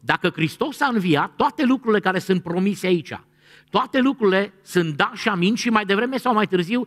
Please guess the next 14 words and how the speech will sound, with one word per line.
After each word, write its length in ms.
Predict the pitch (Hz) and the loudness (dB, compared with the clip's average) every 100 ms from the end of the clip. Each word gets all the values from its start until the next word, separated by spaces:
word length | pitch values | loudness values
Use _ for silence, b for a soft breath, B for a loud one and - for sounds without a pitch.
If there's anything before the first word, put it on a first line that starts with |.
| B | B
ele 260 | 123 165 170 | 0 2 2
se 120 | - | 0
vor 160 | 175 190 | 2 4
întâmpla. 600 | 202 214 226 302 262 - _ b b b | 4 2 0 0 -2 -4 _ b b b
Dacă 340 | 123 156 - 180 | -2 -2 2 0
Hristos 500 | 170 190 - 220 - | 2 0 0 0 2
n-a 160 | 180 | 0
înviat, 320 | 226 226 214 190 | 2 2 2 0
de 60 | |
aceea 220 | 175 311 | -4 -4
spuneam 400 | 269 214 156 107 B B B | -4 -2 0 -2 B B B
că 120 | - 190 | -2 0
totul 340 | 320 302 226 | 0 2 0
stă 460 | - 233 240 226 | 0 0 0 0